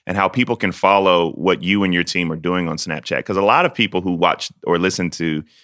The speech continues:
the Bakari Sellers podcast, a great original name there, are your traditional cable news watchers, but they're seeking out more news. And so they would be people who want to see what young people are,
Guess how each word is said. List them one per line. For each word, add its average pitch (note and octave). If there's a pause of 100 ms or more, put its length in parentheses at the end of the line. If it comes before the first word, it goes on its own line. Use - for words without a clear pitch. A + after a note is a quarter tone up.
(140)
the -
Bakari E2
Sellers D3
podcast, D2+
a -
great D#2+
original D2
name E2+
there, D#2 (440)
are F#2+
your F#2+
traditional E2+
cable F2+
news G2
watchers, E2+
but F#2
they're G2
seeking C3
out G#2+
more A#2
news. D2+
And E2+
so G2
they G2+
would F2
be G#2+
people F#2+
who G2
want F#2
to F#2+
see G2+
what F#2+
young G2
people F#2
are, E2